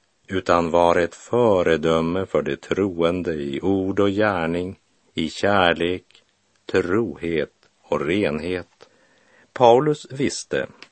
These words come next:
att det var många i församlingen som skulle motsäga Timoteus och försöka underminera hans auktoritet genom att säga: "Han är ju bara en ung grabb som inte vet så mycket än."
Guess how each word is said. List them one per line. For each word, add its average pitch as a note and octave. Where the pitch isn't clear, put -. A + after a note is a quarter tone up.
att G#2
det F#2+
var F2
många F#2+
i D#2
församlingen F#2
som D#2+
skulle D2
motsäga G2
Timoteus D#2+
och -
försöka D#2
underminera D#2+
hans D2+
auktoritet D2+
genom F2+
att E2+
säga: E2
"Han C#2+
är G#2+
ju D#2
bara D#2
en E2+
ung D#2+
grabb F2
som C#2
inte G#2+
vet G#2
så -
mycket E2
än." E2+